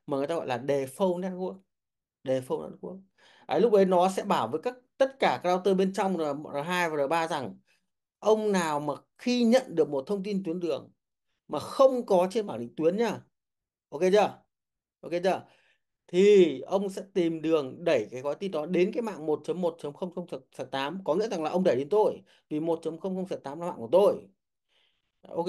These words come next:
chưa? Thì đi đến, nó sẽ đẩy ra router R một và router R một sẽ biết đường truyền tiếp, đấy là việc router R một. Thì đó là khái niệm default network. Anh nhắc lại, default network tức là, là candidate default, có nghĩa rằng là router R một tự định nghĩa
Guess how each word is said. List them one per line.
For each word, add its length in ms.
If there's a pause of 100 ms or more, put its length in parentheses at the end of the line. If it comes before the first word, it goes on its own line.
chưa? 340
Thì 120
đi 240
đến, 240
nó 100
sẽ 100
đẩy 200
ra 100
router 180
R 120
một 300
và 140
router 220
R 40
một 200
sẽ 180
biết 120
đường 360 (200)
truyền 240
tiếp, 140 (120)
đấy 120
là 60
việc 200
router 280
R 80
một. 220 (760)
Thì 140
đó 480
là 160
khái 220
niệm 200 (300)
default 480
network. 280 (880)
Anh 100
nhắc 80
lại, 200 (340)
default 400
network 400 (120)
tức 180
là, 400 (100)
là 280 (180)
candidate 580
default, 680
có 160
nghĩa 140
rằng 200
là 240
router 280
R 100
một 280
tự 200
định 180
nghĩa 240